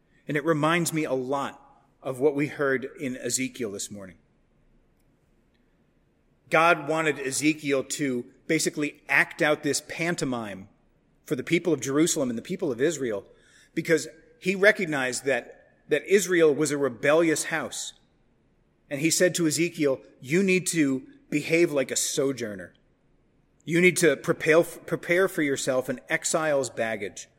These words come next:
and go into exile in their sight. Perhaps they will understand, although they are a rebellious house." He said, "You shall bring out your baggage by day in their sight,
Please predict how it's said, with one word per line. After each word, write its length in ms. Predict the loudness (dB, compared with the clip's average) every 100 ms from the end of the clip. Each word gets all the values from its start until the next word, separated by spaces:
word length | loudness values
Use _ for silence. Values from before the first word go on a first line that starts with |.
| _ -6
and 200 | -4 0
go 240 | 6 6
into 240 | 6 2 0
exile 560 | 0 0 -2 -2 -4 -4
in 180 | -6 -4
their 140 | -4
sight. 420 | -4 -8 -10 -14 _ _ _ _ _ _
Perhaps 600 | -4 0 2 2 2 0
they 120 | 0
will 140 | 2 0
understand, 640 | -2 -4 -4 -4 -4 -6
although 300 | -4 -2 -2
they 200 | 0 0
are 240 | 0 -2 -4
a 60 |
rebellious 600 | -6 -6 -2 -2 -2 -6
house." 360 | -10 -12 -16 -18 _ _ _ _ _ _ _ _ _ _ _ _ _
He 140 | -2 2
said, 220 | 4 4
"You 80 | 2
shall 160 | 2
bring 240 | 4 6 6
out 140 | 6
your 100 | 4
baggage 480 | 6 6 6 2 2
by 160 | 2
day 680 | 2 6 6 6 4 -2 -12 -6
in 200 | -2 0
their 160 | 0
sight, 440 | 0 0 -2 -4